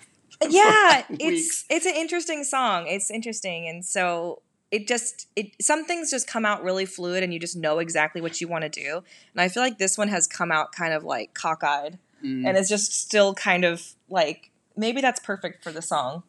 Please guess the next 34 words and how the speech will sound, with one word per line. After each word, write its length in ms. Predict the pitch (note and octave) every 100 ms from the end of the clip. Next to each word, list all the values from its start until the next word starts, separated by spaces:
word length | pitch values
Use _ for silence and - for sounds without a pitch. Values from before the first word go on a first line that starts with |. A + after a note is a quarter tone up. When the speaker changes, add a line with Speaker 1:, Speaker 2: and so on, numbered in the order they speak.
| -
Speaker 2:
you 140 | F3+
know, 240 | E3+ E3+ G3
'cause 200 | - G#3+
Speaker 1:
Yeah. 80 | F#3+
Speaker 2:
it 80 |
is 180 | G3+ G3
sort 220 | - F#3
of 100 | E3
an 80 | E3
agitated, 600 | D3+ D#3+ D#3+ F3 D#3+ D3+ _
an 80 | C#3+
agitating 600 | D#3 F3 F3 F3 D#3 D3+
kind 180 | E3 D#3
of 80 | D#3
thing. 280 | D3 D3 F3 _ -
Speaker 1:
Sure. 260 | B2+ C3 - _ _
Speaker 2:
But, 160 | F#3 F3
um, 440 | D#3+ C#3+ B2 D3+ - _ _ _ _ _ - -
yeah, 240 | - F#4
so 140 | B3+ A3+
that's 200 | C#4 D4+
a 60 |
really 240 | G#3+ G3+ G#3+
fun 220 | G#3 F#3+
way 100 | F3+
to 100 | E3+
end 220 | E3+ F3+
this, 240 | D3 F3+ -
just 260 | E3+ -
really 360 | E3 F3+ F#3 F3
with 140 | E3+ E3+
some 160 | F#3
minutia 640 | D#3 D3 D3+ D#3+ - D3+ D3
that, 220 | C3+